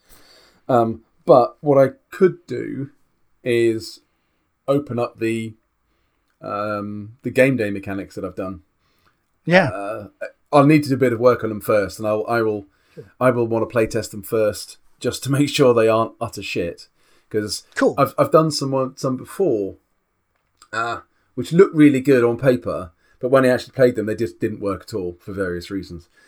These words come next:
Speaker 1: Now, this one looks really good on paper. <laughs> So,
Speaker 2: Hmm.
Speaker 1: but again, um, hopefully it will work this time. But yes, uh, yes, definitely.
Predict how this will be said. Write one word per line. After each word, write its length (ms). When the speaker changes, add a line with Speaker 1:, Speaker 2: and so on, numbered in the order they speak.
Speaker 1:
Now, 100
this 180
one 180
looks 220
really 200
good 140
on 120
paper. 460
<laughs> 320
So, 380
Speaker 2:
Hmm. 80
Speaker 1:
but 160
again, 360
um, 360
hopefully 580
it 160
will 160
work 240
this 140
time. 220
But 100
yes, 380
uh, 440
yes, 240
definitely. 580